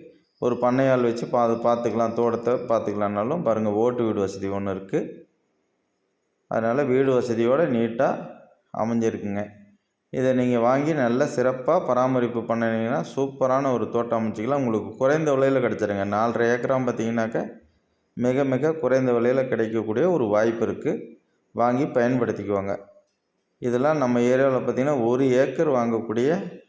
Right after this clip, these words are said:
அமௌண்ட்டுக்கு உங்களுக்கு வந்து பார்த்தீங்கன்னா, நாலரை ஏக்கர் தனி கிணறு, இலவச மின்சார வசதியோட இருக்கு. கிணத்துக்கு கிட்ட போக முடியல. ப-, சுற்றிலும் பார்த்தீங்கன்னாக்கா, கம்பி வேலி அமைச்சிட்டாங்க. வேறு எதுவும் ஆடு, மாடுகள், கோழிகள் அது மாதிரி எதுவும் போகக்கூடாதுன்றதுக்காக ஒரு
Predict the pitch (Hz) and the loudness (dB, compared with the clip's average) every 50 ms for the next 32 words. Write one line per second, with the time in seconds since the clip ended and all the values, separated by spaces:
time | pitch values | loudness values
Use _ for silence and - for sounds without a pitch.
0 | - - - 110 113 117 117 117 110 110 - - 180 165 135 117 104 98 107 104 | -14 -8 -6 -4 -2 -2 -2 -2 -2 -4 -4 -4 -6 -4 -4 -4 -4 -4 -2 -2
1 | 113 123 110 - 107 107 113 127 143 143 127 110 110 113 131 139 131 - 120 117 | -4 -4 -2 -4 -4 -4 -4 -4 -4 -4 -2 0 0 0 2 0 0 0 2 2
2 | 120 127 123 - - 170 175 175 170 123 113 123 135 135 131 127 120 120 123 156 | 2 2 0 0 0 0 0 0 0 0 0 0 -2 -2 -2 -2 0 0 0 0
3 | 180 170 131 120 127 131 131 127 131 120 117 113 117 - 131 123 120 117 107 104 | 0 0 0 2 2 2 2 0 0 -2 -2 -2 -4 -2 0 0 2 2 2 0
4 | 107 107 107 113 113 110 113 107 - - - 190 220 - - _ _ _ _ _ | -2 -2 0 0 0 0 -2 -6 -6 -4 -6 -6 -6 -6 -14 _ _ _ _ _
5 | _ _ _ _ _ _ _ _ _ - 123 127 135 131 135 135 120 135 113 - | _ _ _ _ _ _ _ _ _ -4 -2 0 0 0 0 0 0 -2 -2 -2
6 | 120 117 120 - 107 104 117 117 117 117 117 113 110 110 113 120 151 208 240 - | -2 0 0 0 0 2 2 2 2 2 2 2 2 0 2 2 0 0 -2 -4
7 | - - - - - - 123 117 123 127 127 131 127 123 117 113 113 113 113 113 | -4 -4 -4 -4 -2 -4 -4 -2 0 -2 0 0 0 2 0 0 0 0 -2 0
8 | 117 117 117 170 - - 120 113 113 120 127 127 117 113 107 107 104 - - - | -2 -2 -2 -2 -2 -2 -2 -2 0 2 2 2 4 2 2 0 -2 -6 -8 -6
9 | - 110 107 107 104 113 139 185 220 - - - _ _ _ _ _ _ _ _ | -2 -2 0 0 0 -2 -2 -4 -4 -8 -14 -20 _ _ _ _ _ _ _ _
10 | _ _ _ _ - 113 120 120 117 117 113 127 127 120 117 117 117 120 120 120 | _ _ _ _ -4 0 0 2 2 2 2 4 4 4 4 2 2 2 0 0
11 | 113 113 110 110 117 110 123 135 135 131 123 120 120 117 113 107 120 127 131 120 | 2 2 2 2 2 2 2 0 -2 -2 0 0 2 2 2 2 2 2 2 2
12 | 113 113 110 113 117 120 117 113 117 117 117 117 113 110 107 - 107 107 107 104 | 2 0 0 0 2 2 2 2 0 0 -2 -2 -2 -2 -2 -2 0 0 0 0
13 | 104 101 101 101 104 92 110 113 135 156 180 165 123 | 0 -2 -2 -4 -2 -2 0 0 0 0 0 0 -2